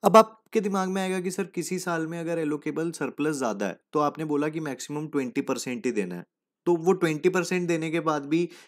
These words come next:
एलोकेबल सरप्लस में से पैसा बच गया, तो फिर क्या करेंगे? तो उसके लिए प्रोविजन है set on and set off का। तो basically क्या है कि आपने एलोकेबल सरप्लस में से बोनस दे दिया सबको, जितना जितना देना था दे दिया, मैक्सिमम तक दे दिया,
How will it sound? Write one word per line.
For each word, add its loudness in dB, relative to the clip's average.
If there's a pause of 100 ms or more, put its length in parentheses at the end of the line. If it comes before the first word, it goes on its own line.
(100)
एलोकेबल 2
सरप्लस -2
में -4
से -4
पैसा -2
बच -4
गया, 0 (140)
तो 6
फिर 2
क्या 2
करेंगे? -4 (480)
तो 4
उसके 2
लिए 2
प्रोविजन 0
है -2
set -2
on -2
and -8
set -6
off 0
का। -8 (160)
तो 2
basically 2
क्या 0
है 0
कि -4
आपने -2
एलोकेबल -2
सरप्लस -4
में -6
से -2
बोनस -4
दे 0
दिया -2
सबको, -10 (300)
जितना 0
जितना -6
देना 0
था 0
दे 2
दिया, 2
मैक्सिमम -2
तक 0
दे 0
दिया, 0